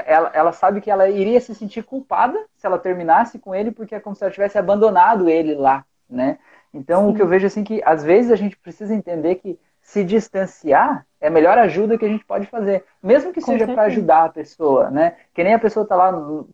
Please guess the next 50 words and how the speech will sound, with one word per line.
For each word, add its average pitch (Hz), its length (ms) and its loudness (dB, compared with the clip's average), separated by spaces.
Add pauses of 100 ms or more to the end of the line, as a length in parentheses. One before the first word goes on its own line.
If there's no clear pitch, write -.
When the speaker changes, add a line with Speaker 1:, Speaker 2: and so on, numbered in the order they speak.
Speaker 1:
com, 165 160 -20 (100)
com 190 140 -12
drogas, 170 420 2
com - 80 -20
um 165 40 -12
monte 196 160 -4
de 165 60 -14
coisa, 190 300 -2
você 156 200 -8
tentou, 180 680 0
né? 160 320 2
Speaker 2:
Uhum. 123 80 -4
Speaker 1:
Mas 143 140 4
a - 40 -8
pessoa 185 460 0 (100)
tá 196 120 2
vivendo 185 380 -4
aquilo 160 260 -6
lá, 151 300 2 (280)
é 139 100 -8
como 202 160 -6
se - 60 -10
fosse 214 160 -8
uma 226 100 4
areia 220 200 6
movediça. 226 680 0
Se - 100 -16
você 156 240 -8
quiser 190 240 0
ficar 190 260 -4
lá 185 140 6
de 175 120 -4
mão 180 180 0
dada 185 280 4
com 190 80 -8
a - 20 -4
pessoa 180 320 -6
pra 190 140 0
trazer 151 360 -2
ela 175 180 4
pra, 156 200 0
pra 139 220 -2
cá, 175 240 0
você 226 180 -10
vai 196 120 2
afundar 202 400 -2
junto 233 320 -8
com 226 160 -10
ela, 143 240 2
né? 139 180 -4